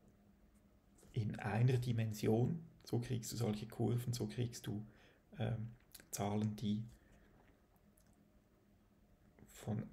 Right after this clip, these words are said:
von einem Aufruf der Funktion zum nächsten, ähm, nahe beieinander liegen.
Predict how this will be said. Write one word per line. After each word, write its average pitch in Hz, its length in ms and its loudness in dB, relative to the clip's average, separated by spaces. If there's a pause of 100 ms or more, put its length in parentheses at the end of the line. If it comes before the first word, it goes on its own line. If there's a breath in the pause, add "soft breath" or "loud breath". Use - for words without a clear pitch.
(140)
von 110 400 -2
einem 110 480 2
Aufruf 113 460 2
der 104 120 0
Funktion 110 480 0
zum 113 140 -2
nächsten, 104 580 -2
ähm, - 200 -4
nahe 104 360 2
beieinander 107 560 0
liegen. 113 500 -6